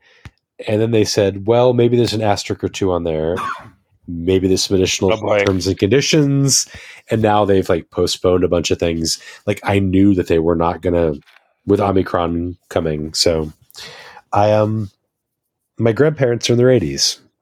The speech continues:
Speaker 2: Yeah.
Speaker 1: And I love them more than anything. My granddad's eighty-four, granddad, uh, grandma's seventy-nine, my aunt Emily's in her eighties as well. And I just,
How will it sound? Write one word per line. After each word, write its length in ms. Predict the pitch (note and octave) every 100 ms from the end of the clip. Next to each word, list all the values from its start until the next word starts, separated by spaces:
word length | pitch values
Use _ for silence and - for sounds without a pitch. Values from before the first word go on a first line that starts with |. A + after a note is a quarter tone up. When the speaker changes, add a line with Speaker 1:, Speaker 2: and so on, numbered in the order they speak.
| _ _ _ _
Speaker 2:
Yeah. 260 | A2 A#2 B2+
Speaker 1:
And 80 | A2
I 60 |
love 240 | G#2 A2 F#2
them 340 | F2 E2 D#2+ -
more 180 | F#2 F#2
than 120 | F#2
anything. 460 | F2+ E2+ E2+ D#2+ E2
My 100 | E2
granddad's 400 | F2+ F2 E2+ F2
eighty-four, 680 | E2 D#2+ C3+ C#3 C3+ B2+ - - - -
granddad, 420 | - F#2+ F#2 F#2 G2
uh, 180 | F2 D#2+
grandma's 380 | G#2+ G2+ F#2+
seventy-nine, 720 | - F2+ F2 F#2 F#2+ F#2+ G2+ G2 _ _ _
my 120 | F2 E2
aunt 360 | E2 F#2 E2+ -
Emily's 640 | F2+ F2+ F2 E2+ - - - - - _ -
in 120 | E2+
her 120 | F2
eighties 340 | F#2 F2+ F2 E2
as 180 | D2+ -
well. 320 | F2+ F2 F2
And 80 | E2+
I 80 |
just, 320 | E2 F2 -